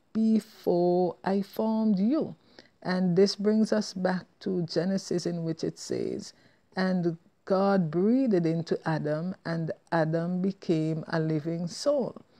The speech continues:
So God had us someplace in eternity, and he knew, and in fact, we just read in Psalm one thirty-nine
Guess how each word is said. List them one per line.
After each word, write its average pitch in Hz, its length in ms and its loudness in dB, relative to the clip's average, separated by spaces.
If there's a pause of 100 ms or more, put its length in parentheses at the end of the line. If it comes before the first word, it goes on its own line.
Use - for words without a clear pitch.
(200)
So 196 380 4 (840)
God 208 600 6 (220)
had 202 400 4
us 175 180 4
someplace 208 1300 2
in 220 580 6
eternity, 180 960 0 (500)
and 175 300 -2
he 262 320 2
knew, 214 720 6 (220)
and 170 180 -2
in 185 160 0
fact, - 380 0
we 202 100 0
just 160 320 -2
read 165 360 2
in 170 220 -2
Psalm 156 520 -4
one 156 240 -6
thirty-nine 151 680 -6